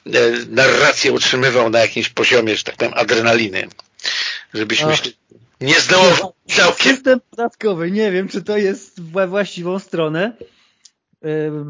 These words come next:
Speaker 2: pałacyk dla kacyka albo jakaś inna ulga podatkowa? Coś z tego tygodnia? Nie wiem, bo codziennie są jakieś nowe kwiatki, które się tutaj
Speaker 1: No to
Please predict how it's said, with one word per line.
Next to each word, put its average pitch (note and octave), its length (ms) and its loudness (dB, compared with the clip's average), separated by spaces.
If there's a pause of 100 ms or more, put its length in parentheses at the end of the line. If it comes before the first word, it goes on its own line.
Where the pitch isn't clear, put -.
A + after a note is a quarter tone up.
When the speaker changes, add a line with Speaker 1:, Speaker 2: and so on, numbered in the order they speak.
(120)
Speaker 2:
pałacyk F3+ 460 0
dla D#3+ 180 -6
kacyka E3 560 -4
albo D#3 560 -4
jakaś D3+ 400 -6
inna D#3+ 280 -6
ulga D3+ 280 -6
podatkowa? D#3+ 680 -4 (840)
Coś D3+ 200 -4
z - 80 -20
tego E3 260 -4
tygodnia? D#3+ 500 -4
Nie B3 160 2
wiem, D3+ 140 -2
bo C#3+ 100 -4
codziennie F3 440 -4
są F3 120 -8
jakieś E3 300 -6
nowe C3+ 280 -2
kwiatki, A#2+ 420 -8
które B2 280 -8
się A#2+ 320 -10
tutaj - 280 -4
Speaker 1:
No A2+ 60 -6
to F3 140 0